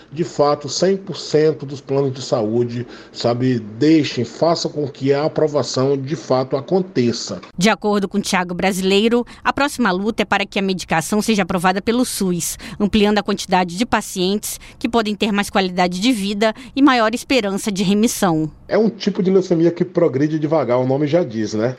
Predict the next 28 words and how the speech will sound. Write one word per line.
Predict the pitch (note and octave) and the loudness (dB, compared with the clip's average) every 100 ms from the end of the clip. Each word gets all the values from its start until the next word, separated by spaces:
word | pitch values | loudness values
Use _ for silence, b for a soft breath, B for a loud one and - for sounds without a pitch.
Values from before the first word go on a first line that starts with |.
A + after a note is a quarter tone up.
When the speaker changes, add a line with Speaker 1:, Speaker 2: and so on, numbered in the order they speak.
| C3+ | -2
Speaker 1:
Isso | D3+ F3+ | 0 0
pode | F#3+ F3+ | 0 0
causar | F#3 F3 D3+ | 2 2 2
o | F#3 F#3 | 2 0
quê? | D#3+ A2+ G#2 | 0 2 2
Sintomas | - C#3+ C3+ C#3+ C3+ | -2 -2 0 0 0
como | - C3 C3 | 0 2 2
anemia, | C#3 C#3+ C3 C#3+ C#3 C3+ | 2 2 2 2 0 0
fadiga, | - B2+ A#2 F#2 A2 A#2+ A#2 | -2 -2 -2 -2 -2 0 2
infecções, | A2+ A2+ A2+ - - A2+ A#2 A#2 | 0 2 -2 -2 -6 0 0 0
sangramentos | - F3 F#3 F#3+ D#3+ B2 B2+ C3+ C#3+ C3+ | -2 0 2 2 2 2 0 0 -6 -2
e | D3+ | 2
outros | C#3 D3+ - | 4 2 0
problemas. | E3 B2+ A2 G#2 G2 - B B B B - | 0 2 2 -2 -4 -12 B B B B -2
Mas | C3 D#3+ | 0 2
tem | A#3 | 2
aqueles | A#3+ A#3+ A3 | 2 2 2
pacientes | - A3 G#3+ G3 | 2 2 0 0
também | A3+ G3 C3 | 2 4 4
que | A#2 | 0
são | A2+ C#3 | -2 -4
completamente | C3+ - F3+ F#3 E3+ E3+ C#3+ B2+ C3 C3+ | -4 0 0 2 0 2 2 0 0 -2
assintomáticos | C3 C3+ C3+ G#2 G#2 A2+ - - - B B B - | -2 0 0 0 -2 -4 -10 -16 -16 B B B 0
e | C3+ | 0
a | |
doença | D3+ C3+ D3 D3+ | 2 2 2 -2
é | |
descoberta | C#3 - D#3 C#3 C#3 C#3+ E3+ D#3 | -4 -2 0 2 2 0 -4 -6